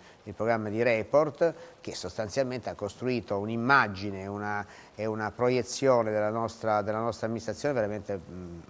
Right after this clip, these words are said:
aberrante, perché non è che ha parlato di questo o quel problema che pure ci sono stati, ha cercato di creare un affresco quasi che noi, eh, la nostra amministrazione avesse qualcosa a che fare con una banda alla magliana, che peraltro non esiste più, la banda alla magliana in quanto tale non esiste da decenni, esistono esponenti, ma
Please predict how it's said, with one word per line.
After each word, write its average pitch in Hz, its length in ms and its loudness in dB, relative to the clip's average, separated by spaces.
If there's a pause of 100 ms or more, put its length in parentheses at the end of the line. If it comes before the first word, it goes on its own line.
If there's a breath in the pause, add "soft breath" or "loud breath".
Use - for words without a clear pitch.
aberrante, 104 720 4
perché 95 200 -6
non 123 80 0
è 143 80 2
che 123 100 4
ha 113 80 6
parlato 113 380 2
di 110 100 -2
questo 113 280 -2
o - 40 -4
quel 107 140 -2
problema 107 460 -4
che 101 100 -4
pure 110 160 -2
ci - 120 -10
sono 104 200 -6
stati, 95 280 -6
ha 98 60 -6
cercato 131 320 0
di 117 200 0
creare 127 400 4
un 131 60 0
affresco 139 600 0
quasi 107 280 0
che 120 80 -2
noi, 120 200 -2 (340 loud breath)
eh, 104 100 -4
la 113 120 2
nostra 127 220 2
amministrazione 120 420 0
avesse 110 180 -2
qualcosa 107 280 0
a - 20 2
che 113 120 -6
fare 117 220 0
con 107 80 -4
una 107 140 -2
banda 107 260 2
alla 107 120 -2
magliana, 113 540 4 (240 loud breath)
che 135 120 -2
peraltro 139 420 10
non 120 100 -2
esiste 117 380 -2
più, 143 200 2
la 110 120 2
banda 117 240 -2
alla 113 80 -2
magliana 123 460 2
in 101 200 -10
quanto 117 280 0
tale 131 200 4
non 110 100 -4
esiste 110 400 -4 (220 loud breath)
da 120 120 2
decenni, 113 420 2
esistono 127 520 0
esponenti, 175 800 2
ma 113 260 0